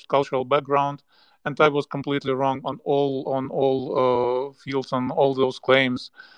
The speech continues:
So, um, it was painful, uh, to me, emotionally, painful <laughs> intellectually. And of course, it's a, it's an absolutely horrifying experience when you understand that there is someone out there, someone powerful who is not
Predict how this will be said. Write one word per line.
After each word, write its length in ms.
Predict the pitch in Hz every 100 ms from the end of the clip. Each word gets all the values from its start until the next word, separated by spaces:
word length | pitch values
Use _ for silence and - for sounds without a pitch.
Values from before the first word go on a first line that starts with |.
| -
So, 500 | - - 143 135 -
um, 460 | 135 135 131 127 127 _ - - _
it 100 | 147
was 360 | 156 151 - - _ _
painful, 640 | 165 156 151 - 139 135 -
uh, 340 | 143 135 135 131
to 80 |
me, 220 | 143 139 143
emotionally, 640 | 139 147 - 135 135 135
painful 440 | - 139 139 135 131
<laughs> 40 |
intellectually. 720 | - 131 139 - 135 127 127 - - - -
And 180 | 139 139
of 80 | 127
course, 200 | 151 139
it's 200 | 127 -
a, 100 | 143 - _ -
it's 140 | 143
an 140 | 147 143 -
absolutely 720 | 160 - 147 143 139 156 147
horrifying 640 | 127 147 143 - 143 139
experience 640 | 135 - - 139 139 135 -
when 140 | 131
you 100 | 127
understand 540 | 127 127 - 143 143 123
that 160 | 127 120 _ _ _ _ _
there 120 | 139
is 100 | 135
someone 360 | - 151 151 143
out 240 | 156 139 139
there, 220 | 131 127
someone 380 | - 131 131 127
powerful 560 | 143 139 143 - 131 -
who 60 |
is 100 | 131
not 260 | 139 151